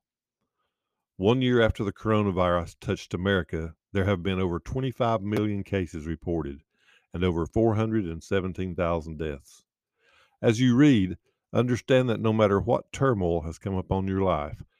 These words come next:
these principles can still be applied to make you stronger than you have ever been.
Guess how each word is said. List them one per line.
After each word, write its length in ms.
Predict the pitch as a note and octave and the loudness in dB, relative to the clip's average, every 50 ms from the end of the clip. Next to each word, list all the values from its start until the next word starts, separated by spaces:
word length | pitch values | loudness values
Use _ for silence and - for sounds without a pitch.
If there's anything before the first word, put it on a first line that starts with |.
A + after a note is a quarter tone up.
| _ _ _ _ - | _ _ _ _ -2
these 180 | G#2+ A2 - | -2 -2 -2
principles 600 | - - - B2+ A#2 - - - A#2+ A2+ G#2+ - | -2 -4 -2 -2 -2 -2 -6 -4 -4 -4 -4 -4
can 180 | _ - F#2 E2 | _ -12 -12 -12
still 260 | - - - A2 A2 | -10 -4 -2 0 0
be 140 | G#2+ G#2 A2+ | 2 4 2
applied 480 | A2 - - - G#2+ F#2+ F2+ E2+ D#2+ D2+ | 2 2 0 -2 0 0 0 0 -2 -4
to 80 | E2+ | -6
make 240 | E2+ E2+ E2+ - - | -6 -6 -6 -6 -10
you 80 | F2 D#2+ | -14 -14
stronger 480 | - - - G2 G2 G2 F#2+ G2 G2 | -10 -4 -2 0 0 0 0 0 -2
than 160 | F#2 F2+ F2 | -2 -2 -4
you 100 | E2+ E2 D#2+ | -4 -6 -6
have 100 | D2 D#2 | -4 -2
ever 200 | E2+ E2+ E2 F2+ | -4 -2 -2 -2
been. 380 | D#2+ D#2+ E2 D#2 D2+ D2+ D#2 | -2 -2 -4 -4 -6 -10 -16